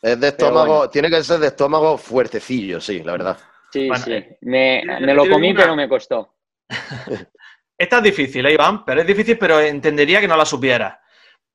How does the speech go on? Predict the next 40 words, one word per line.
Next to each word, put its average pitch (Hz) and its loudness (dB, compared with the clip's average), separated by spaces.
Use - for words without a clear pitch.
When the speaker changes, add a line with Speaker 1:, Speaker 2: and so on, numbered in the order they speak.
Speaker 3:
En 143 -6
Almería 151 2
tenemos 202 2
expresiones, 175 -2
como 104 -12
en 101 -14
todas 131 0
partes, 151 -2
¿eh? - -14
Imagino 117 -10
que 113 -2
en 117 -10
Caldas 139 0
de 127 -4
Maravilla 127 -2
también 120 -6
las 123 -8
tendréis, 135 -4
eh, 123 -2
que - -4
se 151 -6
entienden 156 0
exclusivamente 175 0
si 170 -8
eres 131 -4
de 110 -12
aquí. 151 -12
Una 165 0
de 196 4
ellas 185 -2
es 196 -8
cucha. 226 -4
Como 135 -6
no 147 0
hay 180 2
ningún 202 2
almeriense 180 0
en 160 -2
el 165 -4
vestuario, 175 -2